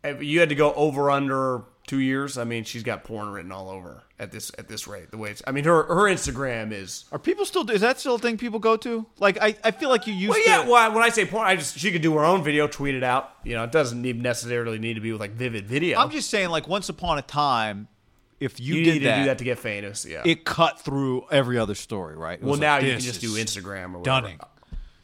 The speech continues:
Speaker 2: Dude, who? But now that, that, like, I'm just saying that move's been done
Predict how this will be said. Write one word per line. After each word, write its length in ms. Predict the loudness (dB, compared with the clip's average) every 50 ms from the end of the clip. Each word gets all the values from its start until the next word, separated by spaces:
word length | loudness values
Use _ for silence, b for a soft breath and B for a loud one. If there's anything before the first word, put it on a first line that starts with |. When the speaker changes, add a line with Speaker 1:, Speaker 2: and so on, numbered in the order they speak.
| b _
Speaker 2:
Dude, 200 | 4 4 4 4
who? 500 | 4 2 2 2 4 4 6 4 4 2 0 b b b b b -8
But 80 | 0
now 180 | 4 4 6 6
that, 220 | 6 4 2 2 2 4
that, 180 | 6 6 6
like, 180 | 6 2 0 0 -2
I'm 100 | -2 -2
just 160 | -2 -2 0
saying 160 | 0 0 4
that 160 | 4 4 4 4
move's 300 | 4 4 4 2 0 -2
been 160 | -4 0 4
done 500 | 6 6 8 8 6 4 2 -2 -6